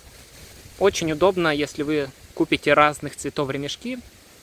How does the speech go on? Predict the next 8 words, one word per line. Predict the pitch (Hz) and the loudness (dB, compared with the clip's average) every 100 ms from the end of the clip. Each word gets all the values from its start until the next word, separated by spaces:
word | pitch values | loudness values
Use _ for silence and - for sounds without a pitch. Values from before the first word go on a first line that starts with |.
| - - - - - - - | -20 -20 -20 -20 -20 -20 -16
Особенно | 139 - 156 151 | -4 0 2 2
летом | 147 170 208 160 135 | 4 4 2 -2 -4
менять, | 143 151 160 - - _ _ _ - - | -4 -4 -6 -10 -20 _ _ _ -20 -10
я | 147 | -8
думаю, | 143 143 139 143 - - - | -6 -4 -4 -8 -14 -20 -10
очень | 165 - 165 - - - | -10 -8 -10 -12 -20 -8
интересно. | 165 175 - 160 127 - 135 - - - - - - - _ - _ - - - - - - - - - - - - - - - - - - - - - - - - - - - - - - - | -4 -2 2 2 0 -8 -16 -20 -20 -20 -20 -20 -20 -20 _ -20 _ -20 -20 -20 -20 -20 -20 -20 -20 -20 -20 -20 -20 -20 -20 -20 -20 -20 -20 -20 -20 -20 -20 -20 -20 -20 -20 -20 -20 -20 -18 -6
Думаю | 165 208 233 220 202 185 | 4 4 6 4 4 2